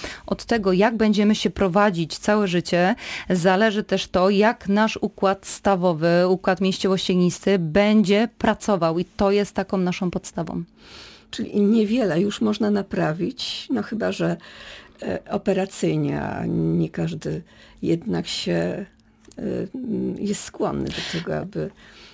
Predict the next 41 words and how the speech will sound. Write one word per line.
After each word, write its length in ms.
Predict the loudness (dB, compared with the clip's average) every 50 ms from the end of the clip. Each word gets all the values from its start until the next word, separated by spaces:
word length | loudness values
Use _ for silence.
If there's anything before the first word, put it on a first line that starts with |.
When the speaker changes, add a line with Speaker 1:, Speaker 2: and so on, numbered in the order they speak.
| -10 -6
Speaker 1:
Mhm. 240 | -4 -4 -2 0 0
Speaker 2:
aby 220 | 2 2 2 2 0
poddać 360 | 0 -2 -4 -6 -6 -6 -6
się 140 | -8 -8 -8
operacji. 680 | -8 -8 -8 -6 -6 -6 -8 -8 -8 -8 -6 -6 -8 -8 _ -20 -20 -20 -20 -20 _ _ _ _ _
Ale, 380 | -4 -2 0 0 0 0 -2 -4
m, 360 | -6 -6 -4 -2 0 2 2
na 80 | 2 2
przykład 240 | 0 -6 -4 -2
można 220 | -4 -2 -2 -4 -4
poddać 360 | -4 -4 -4 -4 -4 -4 -4
się 160 | -4 -4 -2
korekcji, 520 | -2 -2 -2 -2 -2 -4 -6 -10 -10 -10 -10
prawda? 420 | -8 -6 -8 -6 -2 -2 -2 -2 -4 -8 -14 -8 -2 0
Speaker 1:
Można 240 | 0 2 2 0
poddać 320 | 0 0 -2 -2 -2 -2 -2
się 100 | -2 -2
korekcji, 400 | 0 2 2 2 0 -2 -4 -2
zgadza 240 | 0 0 0 0 0
się. 140 | 0 2
Niewiele 260 | 2 2 2 2 0 0
jesteśmy 320 | 0 0 0 0 0 -2
w 20 |
stanie 220 | 0 0 0 2 2
naprawić, 640 | 2 0 0 0 0 0 0 0 -2 -2 -2 -2 -2
y, 80 | -2 0 0 -2 -2 -2 -2 -2 -4 -6 -6
kostnie, 720 | -2 0 0 2 0 -2 -4 0 0 2 2 2 0 -2 -2 -6 _ _ -2
ale 260 | 0 2 2 2 0
pamiętajmy, 640 | 0 2 2 2 2 2 0 2 2 2 2 0 0
że 240 | 0 2 2 2
nasze 440 | 2 4 4 4 2 2 2 0 -2
ciało 360 | 0 0 2 2 4 2 2
to 140 | 0 0 0
jest 160 | 0 0 0
bardzo 360 | 2 2 4 4 2 2 0 0
dużo 240 | 0 0 0 0
struktury, 680 | -2 -4 -6 -6 -8 -8 -8 -4 -2 0 2 2 2 2
bardzo 400 | 2 2 2 2 2 0 -2 -2
dużo 340 | -2 0 0 0 0 0 -2
struktury 520 | -4 -6 -6 -6 -6 -4 -2 0 0 2 4
mięśniowo-ścięgnistej, 1160 | 4 2 2 2 0 0 2 2 0 0 0 0 0 0 2 2 0 0 0 0 0 0